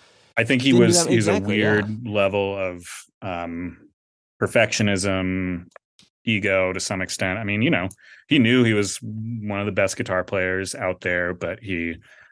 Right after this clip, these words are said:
Speaker 1: uh, did not want to deal with things that didn't live up to his standards, it seems like. And Lou at some point wasn't gonna
Speaker 2: Right.
Speaker 1: live up to his standards either, which is, must have been in some ways, like,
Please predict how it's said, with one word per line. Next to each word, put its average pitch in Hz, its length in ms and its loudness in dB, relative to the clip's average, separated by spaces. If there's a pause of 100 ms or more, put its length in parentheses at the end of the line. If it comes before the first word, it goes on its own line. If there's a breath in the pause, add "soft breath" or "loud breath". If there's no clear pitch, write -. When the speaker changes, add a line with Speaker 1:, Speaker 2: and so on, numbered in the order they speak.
(140)
Speaker 1:
uh, 87 320 0
did 90 260 -4
not 90 320 -2
want 90 340 -6
to 85 580 -6 (300)
deal 87 380 -2
with 85 480 -8 (480 loud breath)
things 101 280 0
that 92 120 -2
didn't 90 340 -4
live 87 180 -6
up 85 200 -2
to 87 140 -6
his 82 140 -6
standards, 85 580 -4
it - 100 -12
seems 90 320 -6
like. 95 280 -4 (100)
And 92 440 -6 (640 loud breath)
Lou 139 260 6
at 117 80 2
some 120 200 4
point 117 320 0
wasn't 101 260 2
gonna 98 120 0
Speaker 2:
Right. 98 80 0
Speaker 1:
live 98 100 2
up 98 120 0
to 110 100 -4
his 95 100 -2
standards 101 360 -4
either, 104 220 -4
which 87 220 -10
is, 85 240 -8
must - 320 0
have 107 100 -2
been 95 460 -2
in 117 100 -2
some 127 240 4
ways, 98 320 2
like, 87 240 -6